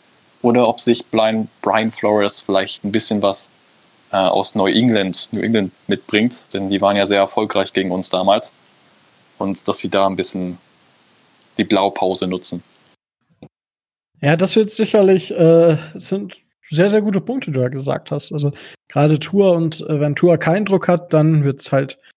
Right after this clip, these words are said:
Speaker 2: dann kann er wirklich mal sein Spiel aufziehen, aber wenn er Druck hat, dann, hm, eher mau. So, Tobi, Micho, ihr kennt das Spielchen. Ihr habt natürlich jetzt, äh, die freie Wahl.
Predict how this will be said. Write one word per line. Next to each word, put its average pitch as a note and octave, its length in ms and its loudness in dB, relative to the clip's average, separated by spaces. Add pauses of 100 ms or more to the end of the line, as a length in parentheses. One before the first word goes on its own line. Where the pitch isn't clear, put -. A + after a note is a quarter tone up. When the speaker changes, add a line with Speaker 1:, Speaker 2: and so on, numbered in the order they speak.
(380)
Speaker 2:
dann D#3+ 180 -2
kann A#3 340 2
er G#3+ 160 2
wirklich G3 300 0
mal F3 140 4
sein E3 180 4
Spiel F3 240 -2
aufziehen, F#3 460 0
aber D#3 180 2
wenn D#3 100 2
er D3 100 2
Druck D3 240 -4
hat, C3+ 180 0
dann, C3+ 420 -6
hm, B2 240 -2 (800)
eher F3 640 4 (220)
mau. C3 600 -2 (360)
So, D#3+ 320 2
Tobi, F3+ 400 2
Micho, D#4 400 0
ihr E3+ 180 0
kennt E3 280 2
das G3 140 2
Spielchen. A3+ 640 -2 (460)
Ihr F3 220 2
habt F3+ 400 0
natürlich D#3+ 440 4
jetzt, D3+ 300 0
äh, C#3+ 460 -6
die D3+ 140 -6
freie F#3+ 540 0
Wahl. D3+ 580 -2